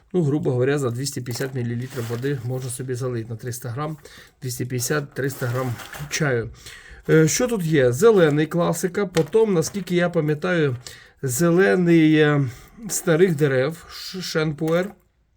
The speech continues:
білий пуер, е, десь оце, напевно, у нас з жасміном,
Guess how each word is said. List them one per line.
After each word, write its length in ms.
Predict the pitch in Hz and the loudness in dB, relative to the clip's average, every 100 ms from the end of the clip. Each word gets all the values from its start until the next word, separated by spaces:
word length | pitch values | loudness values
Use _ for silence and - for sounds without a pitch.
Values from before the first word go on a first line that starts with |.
| _ _ - _ _ _ - - - - - | _ _ -20 _ _ _ -20 -20 -20 -18 -8
білий 520 | 135 190 180 156 165 | 0 2 4 4 0
пуер, 520 | 147 175 185 202 226 - - - - - | 0 0 2 0 -4 -10 -20 -20 -20 -8
е, 680 | 147 143 147 143 143 143 127 - - | -2 0 0 0 0 0 -2 -6 -12
десь 420 | 139 175 185 - | -2 2 2 2
оце, 280 | 160 - 180 | -4 -2 0
напевно, 440 | 165 170 170 160 | 0 0 0 2
у 40 | 143 | 0
нас 340 | 151 147 - | 0 -2 -4
з 160 | 151 135 | -4 -2
жасміном, 880 | 131 185 180 147 143 131 156 202 | -2 -2 -4 -4 -2 -2 -4 -6